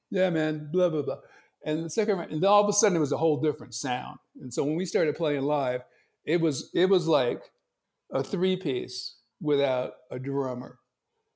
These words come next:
okay? And between Kenny and I, we learned how to approximate the sound of a drummer between the way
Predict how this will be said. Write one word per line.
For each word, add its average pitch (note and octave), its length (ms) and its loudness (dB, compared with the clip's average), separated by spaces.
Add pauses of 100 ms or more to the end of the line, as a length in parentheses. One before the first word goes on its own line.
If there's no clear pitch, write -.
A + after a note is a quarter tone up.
(160)
okay? B2+ 500 -2
And C3+ 200 -6
between C#3+ 340 -2
Kenny E3+ 300 -2
and E3 100 -2
I, D#3 400 0 (360)
we F3+ 280 0
learned F#3 840 2 (140)
how E3 200 2
to D3+ 120 2
approximate E3+ 1120 -2
the C#3+ 80 -6
sound D#3 720 -2
of C3+ 140 -4
a C#3+ 80 -2
drummer D3+ 480 -4
between C3+ 380 -6
the C#3 80 -2
way C#3 220 -4